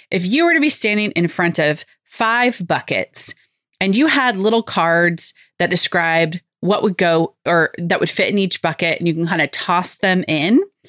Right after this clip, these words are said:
that's similar to what a board is. People use boards to organize and curate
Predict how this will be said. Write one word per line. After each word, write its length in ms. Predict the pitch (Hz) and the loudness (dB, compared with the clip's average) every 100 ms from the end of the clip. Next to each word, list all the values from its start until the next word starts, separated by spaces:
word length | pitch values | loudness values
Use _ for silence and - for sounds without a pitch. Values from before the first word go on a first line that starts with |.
| - - _ | -20 -20 _
that's 200 | 240 302 | -2 -2
similar 280 | - 247 240 | 2 2 2
to 140 | - 202 | 0 0
what 220 | 185 - | 0 0
a 60 | 185 | -2
board 480 | - 262 277 233 - | 0 2 4 2 0
is. 460 | 98 64 - - - - _ _ | -2 -4 -2 -4 -4 -12 _ _
People 260 | - 285 349 | -6 0 2
use 460 | 277 202 214 220 - | 4 4 2 2 0
boards 420 | 160 160 160 - | 0 2 2 -2
to 100 | - - | -2 0
organize 920 | 220 226 220 214 208 202 202 196 - - | 2 2 2 2 2 2 0 0 -4 -4
and 380 | 156 165 160 - | 0 0 0 -4
curate 680 | - 214 196 180 165 - | -2 2 2 2 -2 -6